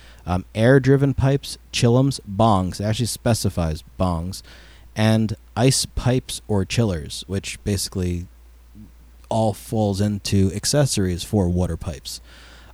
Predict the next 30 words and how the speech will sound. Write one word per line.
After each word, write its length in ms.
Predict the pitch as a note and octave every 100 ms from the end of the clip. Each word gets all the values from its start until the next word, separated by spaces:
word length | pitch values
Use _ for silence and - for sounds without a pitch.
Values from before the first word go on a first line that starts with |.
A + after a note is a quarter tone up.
| -
Um, 400 | G2+ F#2+ F#2+ F#2 - -
there 160 | A2+
is 200 | B2+ D3
an 80 | F3+
exception, 560 | F#3+ - G2+ - - F#2
however. 500 | G2 F#2 E2 F2 A2 - - - - F#2+
Um, 420 | F#2+ G2 F#2 - - -
it 120 | G2+
is 540 | G2+ G2 F2+ - - - -
for 520 | - A2+ G#2+ G2+ G2+ - - -
stores, 720 | - - D3+ B2+ G#2+ G#2 G#2
and 280 | G#2 G2+ F2+
a 40 |
lot 140 | G#2+ A2
of 40 |
it's 100 | G#2
gonna 100 | A2
be, 40 |
like, 120 | G2 F2+
gas 300 | G2 G#2+ -
stations 520 | A2+ A2+ - A#2+ G#2
that 100 | D#2+
have, 240 | F#2 F2+
like, 180 | F2+ F2 -
I 80 | F#2+
guess, 340 | F2+ E2 - - -
you 100 | -
know, 240 | F2+ D#2+ E2 - -
little 340 | G2 F#2+ F2+ F2 - - - - - - -
products, 520 | G#2 F#2+ G#2+ -